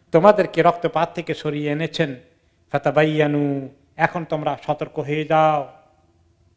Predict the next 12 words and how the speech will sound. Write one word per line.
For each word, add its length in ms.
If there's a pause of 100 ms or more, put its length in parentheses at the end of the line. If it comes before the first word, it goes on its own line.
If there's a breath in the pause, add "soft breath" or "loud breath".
(760)
খবরদার, 520
কোনো 260
কিছু 300
কনফার্ম 540
না 160
হয়ে, 160
নিশ্চিত 520
না 160
হয়ে, 200
ইনভেস্টিগেট 680
না 160
করে 320